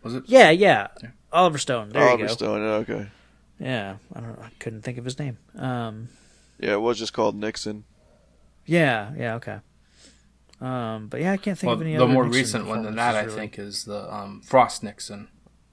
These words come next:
Speaker 1: movie.
Speaker 2: Oh,
Speaker 3: Frost Nixon,
Speaker 2: okay.
Speaker 3: yeah. Frank Langella
Speaker 1: Yeah.
Speaker 3: did that one.
Speaker 2: Frank Lang-, okay, yeah.
Speaker 3: And I think they didn't really, like, worry about making him look like him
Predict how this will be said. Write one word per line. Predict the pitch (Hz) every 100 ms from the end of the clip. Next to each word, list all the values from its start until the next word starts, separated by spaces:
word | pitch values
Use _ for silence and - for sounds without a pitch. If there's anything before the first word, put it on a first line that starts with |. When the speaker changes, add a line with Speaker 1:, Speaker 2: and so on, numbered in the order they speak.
| _ _ _ -
Speaker 1:
movie. | 104 101
Speaker 2:
Oh, |
Speaker 3:
Frost | 95 101 110 151
Nixon, | 151 151
Speaker 2:
okay. | - 120 117
Speaker 3:
yeah. | - _ _ _ _ _ - _
Frank | _ 120 113 98
Langella | 107 104 101 104
Speaker 1:
Yeah. | 101
Speaker 3:
did | 107 107
that | 107
one. |
Speaker 2:
Frank | 110 131 131
Lang-, | 123 117
okay, | 123 113 113 117 -
yeah. | 131 117 110 - _ _ _ _ _ _ _ _ _ _ _ _ _ _ _ _
Speaker 3:
And | -
I | 120
think | 160 139 - _ _ _ _ _ _ _
they | -
didn't | 131 139
really, | 123 117
like, | 107 -
worry | 110 117
about | 101 101 - _ _ _ _
making | 120 123 120
him | 110
look | 117 127 120
like | 110
him | - 110 104